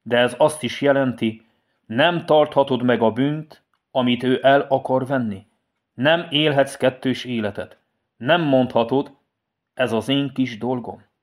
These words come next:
A bárány nem alkuszik a bűnnel, de meghal érte. Keresztelő János tanúságtétele nem zárul le. És ebből most mi következünk? Az, hogy nem mindenkinek kell prédikálnia,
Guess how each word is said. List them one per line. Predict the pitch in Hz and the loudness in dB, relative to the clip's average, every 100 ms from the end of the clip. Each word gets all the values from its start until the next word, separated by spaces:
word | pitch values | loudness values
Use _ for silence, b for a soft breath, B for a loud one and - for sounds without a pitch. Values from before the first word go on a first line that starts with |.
| _ _ _ _ _ _ | _ _ _ _ _ _
A | 117 | 0
bárány | 107 135 135 131 139 | 4 4 4 0 2
nem | 156 123 | 2 4
alkuszik | 117 117 113 117 | 0 -2 -8 -4
a | 113 | -4
bűnnel, | 110 131 131 135 135 - _ _ | -2 -2 2 2 2 -6 _ _
de | - 110 | -4 -2
meghal | 110 - 107 | -2 -2 -2
érte. | 104 101 - 104 _ _ _ _ _ _ _ | -4 -10 -14 -16 _ _ _ _ _ _ _
Keresztelő | 143 147 139 - 135 131 | 0 0 -2 2 2 4
János | 131 127 123 123 - | 4 4 4 -2 0
tanúságtétele | 143 131 - 120 117 - 113 113 120 | 0 0 2 2 2 0 -2 0 2
nem | 123 131 | 2 2
zárul | 104 110 104 104 101 | 2 2 2 -2 -6
le. | 101 101 _ _ _ _ _ _ | -8 -10 _ _ _ _ _ _
És | 127 - | -6 -2
ebből | 139 143 127 160 160 | 2 2 4 2 4
most | 151 143 - | 2 -2 -2
mi | 139 139 | -8 -4
következünk? | 104 110 - 98 92 90 - _ _ _ _ _ _ | -4 -4 -8 -14 -14 -18 -20 _ _ _ _ _ _
Az, | 147 160 | 2 2
hogy | - 143 | 0 2
nem | 151 165 | 2 2
mindenkinek | 160 151 135 131 127 123 - | 2 2 2 0 0 -2 0
kell | 113 107 | 0 0
prédikálnia, | 131 135 135 135 135 143 143 147 | -2 -2 0 2 2 0 -2 -4